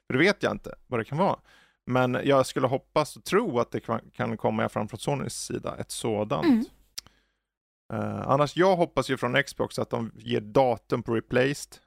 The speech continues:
Speaker 1: att Replaced kommer i år, för där vill jag s-, både se och spela om det är så bra som det ser ut, peppar, peppar.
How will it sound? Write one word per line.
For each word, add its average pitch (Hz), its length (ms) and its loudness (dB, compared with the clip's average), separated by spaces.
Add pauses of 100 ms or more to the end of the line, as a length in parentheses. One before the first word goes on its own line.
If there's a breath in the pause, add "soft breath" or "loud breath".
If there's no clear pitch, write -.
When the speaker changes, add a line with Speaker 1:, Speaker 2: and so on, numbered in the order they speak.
Speaker 1:
att - 180 -6
Replaced 120 520 -2
kommer 110 320 -4
i 107 40 0
år, 107 240 2
för 117 140 -4
där 113 200 2
vill 107 120 -6
jag 120 80 -6
s-, - 120 -12 (600)
både 110 160 -2
se 113 260 -2
och - 100 -6
spela 104 320 -4
om 101 100 -6
det 101 80 0
är 101 120 0
så - 180 -10
bra 104 380 -4
som 113 160 -8
det 110 80 -4
ser - 220 0
ut, 131 420 0
peppar, 123 260 0
peppar. 117 440 0